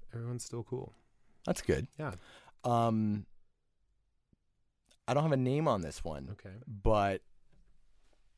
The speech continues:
Speaker 2: do you wish you got more credit for your comedic timing on Housewives?
Speaker 1: Yeah, I fucking do.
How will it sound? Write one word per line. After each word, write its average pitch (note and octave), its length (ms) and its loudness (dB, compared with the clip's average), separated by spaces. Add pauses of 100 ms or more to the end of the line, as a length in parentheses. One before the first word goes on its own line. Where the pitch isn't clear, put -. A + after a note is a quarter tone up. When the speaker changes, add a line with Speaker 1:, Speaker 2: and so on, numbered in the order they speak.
(260)
Speaker 2:
do G#2 140 -2
you C#3+ 200 2
wish C#3+ 280 2
you F#3 80 -6
got C3 240 4
more B2+ 140 2
credit - 500 0
for - 120 -2
your G#2 100 2
comedic A2 520 -2
timing A2+ 440 -2
on G2 140 -4
Housewives? G2+ 640 -4
Speaker 1:
Yeah, C4 280 8
I F#3 80 6
fucking F3 380 2
do. E3+ 480 8